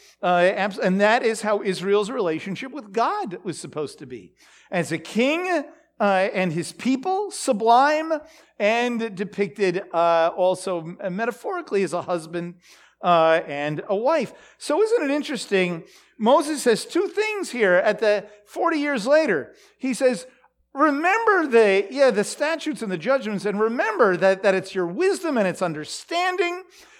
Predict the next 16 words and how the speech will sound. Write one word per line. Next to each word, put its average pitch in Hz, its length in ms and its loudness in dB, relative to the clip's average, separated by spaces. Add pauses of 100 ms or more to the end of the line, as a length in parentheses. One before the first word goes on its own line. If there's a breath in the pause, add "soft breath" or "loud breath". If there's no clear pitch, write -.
(120 soft breath)
uh, 196 520 6
and 214 340 0
it 220 380 0
will, 190 640 0
uh, 170 400 2
it 180 240 -6
will, 170 520 0
uh, 165 60 -6
demonstrate 254 720 0
the 202 80 0
very 170 240 -2
presence, 302 600 -4
the 190 120 -4
nearness 262 460 -4
of 139 180 -8
God. 370 460 -2